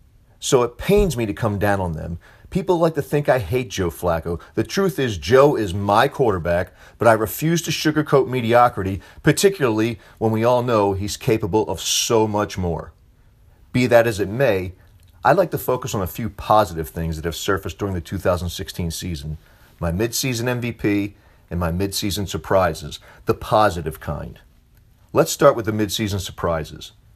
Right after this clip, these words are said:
During training camp, he was hard not to notice, but you had to qualify what your eyes told you with the reminder that it was just training camp. There wasn't any measurable full-scale contact to validate the naked eye observations.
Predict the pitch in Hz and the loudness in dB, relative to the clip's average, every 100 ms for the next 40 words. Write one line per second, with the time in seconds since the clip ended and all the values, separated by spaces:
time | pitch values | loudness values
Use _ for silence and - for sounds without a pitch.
0 | _ _ _ _ - - 143 202 160 - | _ _ _ _ -20 0 2 2 0 0
1 | 135 104 - 90 90 - _ _ _ _ | 0 0 -4 -4 -4 -6 _ _ _ _
2 | 143 123 - - 117 120 117 113 - 107 | -4 -2 -6 2 6 6 6 0 0 -2
3 | 95 82 76 - - _ _ _ _ _ | -2 -2 -6 -12 -16 _ _ _ _ _
4 | - 107 110 143 123 - - 175 151 - | -2 -2 2 2 2 -2 2 6 6 4
5 | 101 104 101 101 101 90 - 170 151 95 | 2 2 0 2 2 2 -2 0 0 -2
6 | 98 101 95 95 104 131 123 95 90 - | -4 -2 -2 -2 0 0 0 -4 -6 -10
7 | - _ 104 110 131 101 82 95 92 92 | -20 _ 0 2 0 -6 -6 -2 -2 -2
8 | - - 127 107 82 78 - - _ _ | -6 -4 -2 -4 -6 -10 -12 -18 _ _
9 | _ _ _ 90 90 110 101 95 - 123 | _ _ _ -6 2 2 2 -6 -6 -2
10 | 139 151 127 123 127 117 117 - 123 123 | 0 0 2 0 0 -2 -2 -2 -4 -4
11 | - 120 107 - 120 113 - 90 104 82 | -2 2 2 2 0 0 0 -4 -4 0
12 | 104 101 82 87 92 - _ - 101 92 | 2 2 0 -4 -6 -12 _ -4 -2 0
13 | 92 95 92 90 82 - 92 107 117 - | -2 -2 0 0 -2 -2 -2 0 0 -4
14 | 64 58 | -10 -12